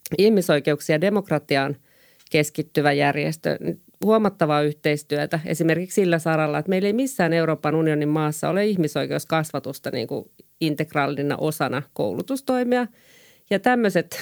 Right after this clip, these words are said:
<laughs> asiat on ollut ehkä se yksi semmoinen heikkous, että, että meillä on, meillä ihmiset eivät ehkä tiedä, mikä on oikeusvaltioperiaate. Ja niin meillä on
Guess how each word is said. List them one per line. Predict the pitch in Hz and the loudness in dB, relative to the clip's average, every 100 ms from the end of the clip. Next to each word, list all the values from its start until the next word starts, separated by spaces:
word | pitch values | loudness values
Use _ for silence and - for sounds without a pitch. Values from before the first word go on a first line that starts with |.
| 170 | -10
<laughs> | - | -4
asiat | 208 220 196 185 | -2 0 0 0
on | 170 | 0
ollut | 180 175 | 0 0
ehkä | 175 175 | 0 -2
se | 175 170 - | -2 0 0
yksi | 196 196 | -6 -4
semmoinen | - 170 160 | -2 0 0
heikkous, | 175 190 175 - 101 160 123 | 2 0 0 -2 -4 -2 -6
että, | - - 123 - | -6 -6 -4 -4
että | 160 - | -6 -4
meillä | 185 175 | -2 0
on, | 185 175 - _ _ _ _ _ _ _ _ _ | 0 -2 -6 _ _ _ _ _ _ _ _ _
meillä | 196 185 | -6 -2
ihmiset | 196 196 190 185 | 0 0 -4 -4
eivät | 190 185 185 - - - - _ | -2 -2 -6 -12 -20 -20 -20 _
ehkä | 190 190 | -8 -6
tiedä, | - 370 190 | -2 0 0
mikä | 143 143 117 | 0 0 0
on | 143 135 - 160 | 0 -2 -8 -8
oikeusvaltioperiaate. | - 139 - 131 - 185 190 165 151 180 196 156 135 - 147 | -4 -2 -2 -4 -2 -2 0 -2 0 0 2 2 0 0 0
Ja | 151 | 2
niin | 180 202 - | 0 -2 -2
meillä | 220 226 | -2 0
on | 220 | -2